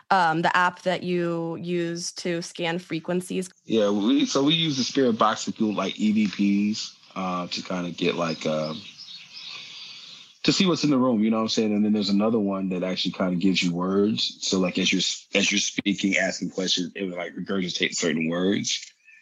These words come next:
Speaker 1: Do you ever get
Speaker 2: You know,
Speaker 1: scared
Speaker 2: just
Speaker 1: when you're using them? Like, have you, do you have any stories
Speaker 2: Yeah.
Speaker 1: about, like
Speaker 2: Do you get scared? Come on now. I,
Speaker 1: <laughs> Yes.
Speaker 2: man, listen, you can't fight no ghosts. I'm, I'm just saying,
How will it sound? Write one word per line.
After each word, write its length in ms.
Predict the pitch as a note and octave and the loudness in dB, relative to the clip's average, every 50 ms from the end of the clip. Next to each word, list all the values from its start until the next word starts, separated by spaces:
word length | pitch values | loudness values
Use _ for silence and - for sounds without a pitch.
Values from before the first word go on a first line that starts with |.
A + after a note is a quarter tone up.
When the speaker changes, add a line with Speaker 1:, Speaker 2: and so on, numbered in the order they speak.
| _ _ | _ _
Speaker 1:
Do 80 | - A3 | -2 0
you 40 | G#3 | 2
ever 100 | G3+ A3+ | 2 2
get 140 | B3+ - | 2 2
Speaker 2:
You 60 | G3+ G3 | 0 0
know, 40 | |
Speaker 1:
scared 200 | F#3 F3+ D3+ D#3 | 0 0 0 2
Speaker 2:
just 100 | E3+ F3+ | 2 2
Speaker 1:
when 120 | G3 G#3 A3+ | 2 2 2
you're 80 | A#3 A#3+ | 2 2
using 300 | A#3+ B3 B3+ A#3+ B3 B3 | 2 2 2 2 2 2
them? 260 | B3 B3+ B3+ C4 C4 | 2 2 2 2 0
Like, 140 | A#3 G#3 - | 0 0 0
have 140 | G3+ A3 F#3+ | 0 -2 -2
you, 80 | F#3 | -2
do 120 | G3 - G3+ | -2 0 2
you 40 | G3 | 2
have 60 | G#4+ | 4
any 80 | A4+ A#4 A#4+ A#4 | 4 4 4 4
stories 280 | - - F3 F3+ - | 4 4 2 2 2
Speaker 2:
Yeah. 40 | - | 2
Speaker 1:
about, 280 | G#4+ F#3 F3+ F3+ F3+ - | 2 4 4 2 2 2
like 320 | - F3 E3+ E3+ - - - C#4 G#3 C4+ - C4+ D4 - - F#4+ D#4 A3 - | 0 0 0 -2 -4 -6 -2 0 0 2 2 2 0 2 2 0 2 2 2
Speaker 2:
Do 80 | F#4+ G3+ | 2 2
you 240 | A3 E4 G4 F#4+ F#4+ | 4 2 2 2 0
get 160 | F#4+ G4+ F4+ | 0 0 0
scared? 480 | G4 - F4+ G4 G#4 G4+ G4+ G#4 - - | -2 -2 -2 0 0 0 0 -2 -4 -4
Come 160 | G4 G4+ D#4+ | -2 2 2
on 220 | D#4 B3+ G3+ F#3 | 4 4 2 2
now. 300 | F#3 G3+ A#3 C#4 D#4+ - - - | 0 0 0 0 -2 -4 -2 0
I, 200 | - A#3+ C#4+ B3+ | 2 2 2 2
Speaker 1:
<laughs> 20 | - | 2
Yes. 180 | G#3 A3 A3+ A3 | 2 2 2 2
Speaker 2:
man, 140 | A3 G#3+ G#3+ | 2 2 2
listen, 360 | F#3 D#3+ - - - F#3 F3+ _ _ _ _ _ _ _ _ _ _ | 0 0 -2 -4 -8 -12 -14 _ _ _ _ _ _ _ _ _ _
you 120 | - A#3+ B3 | 2 2 4
can't 300 | B3 D#4 A3 F3+ D#3 - | 4 4 2 2 0 2
fight 300 | - G3 C4 B3 D#3 D3+ | 2 2 2 2 2 0
no 160 | D#3 D3 C3 | 0 0 0
ghosts. 500 | A#2 D3 F3+ F3+ C#3 B2 - - - _ _ _ _ _ | 0 0 0 0 -2 -4 -6 -10 -14 _ _ _ _ _
I'm, 240 | - G#2+ A#2+ A#2 A2+ - | -6 -2 -2 -2 -2 -2
I'm 160 | G#2+ A#2+ B2+ | -2 -2 -2
just 140 | B2+ A#2 - | -2 -2 -2
saying, 380 | - B2+ A2 F#2+ F2+ E2+ D#2+ | -2 -2 -2 -2 -4 -8 -10